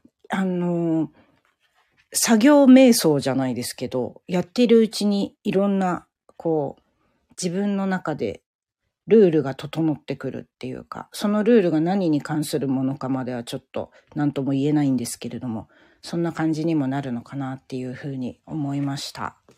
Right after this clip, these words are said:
はい。へえ、今日梅仕事したいなと思ってた方が。なるほど。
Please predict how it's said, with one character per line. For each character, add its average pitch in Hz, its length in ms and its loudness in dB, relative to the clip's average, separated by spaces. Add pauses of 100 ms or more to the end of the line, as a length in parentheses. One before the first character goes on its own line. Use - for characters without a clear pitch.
(160)
は - 260 -6
い。 147 200 -4 (3250)
へ 175 140 -4
え、 175 540 0 (380)
今 185 120 4
日 165 60 4
梅 175 160 0
仕 180 160 -2
事 151 260 -4
し - 140 -8
た 147 160 -2
い 135 80 -2
な 131 160 -4
と 127 120 -10
思 139 180 -4
っ - 60 -4
て - 140 -18
た 113 120 -12
方 120 260 -12
が。 - 200 -18 (120)
な 156 180 -6
る 151 60 -10
ほ 147 160 -8
ど。 131 180 -6